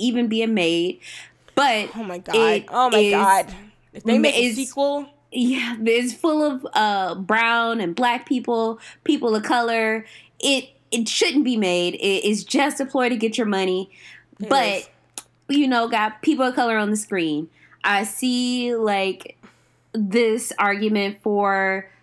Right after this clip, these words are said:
Speaker 1: a smaller female-led,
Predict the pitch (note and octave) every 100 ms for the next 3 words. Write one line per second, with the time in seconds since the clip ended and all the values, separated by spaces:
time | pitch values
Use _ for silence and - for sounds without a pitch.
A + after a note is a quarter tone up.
0 | _ - G#3+ - A#3 A#3 A#3+ A#3 A3+ A3+
1 | G#3+ A3 G#3+ _ _ _ _ _ _ _
2 | _ _ - - B3+ C#4 C4+ C4 C4 C#4+
3 | C4 A3+ A3 A3+ A#3+ A#3+ E4